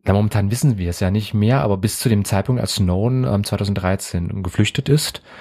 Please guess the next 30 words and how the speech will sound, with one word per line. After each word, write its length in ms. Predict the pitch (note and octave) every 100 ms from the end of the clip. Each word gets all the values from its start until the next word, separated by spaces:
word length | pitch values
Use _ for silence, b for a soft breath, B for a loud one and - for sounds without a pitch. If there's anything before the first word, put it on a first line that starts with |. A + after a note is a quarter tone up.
| B B B
ähm, 260 | G2+ F#2+ F#2+
da 120 | E2
war 80 | F2
es 100 | B2+
auf 120 | -
jeden 240 | - A#2+ D3+
Fall, 320 | - F2 G#2
ob 140 | -
das 120 | G2+
jetzt 140 | F#2 -
immer 100 | G#2+
noch 120 | B2
ist, 160 | - -
gut, 140 | A2
ich 260 | - - -
nehme 400 | D2+ D#2+ D#2 D#2+
an, 240 | - G#2 G2+
dass 160 | D#2
es 140 | D2+ -
immer 160 | D2+
noch 180 | E2+ F2+
ist, 140 | A2 -
aber 200 | E2+ E2
wir 80 |
können 140 | - F#2+
es 120 | -
nicht 160 | F2+ -
hundertprozentig 560 | E2 - - E2 D#2+
sicher 240 | - - C#2
sagen. 420 | C#2 D2+ C#2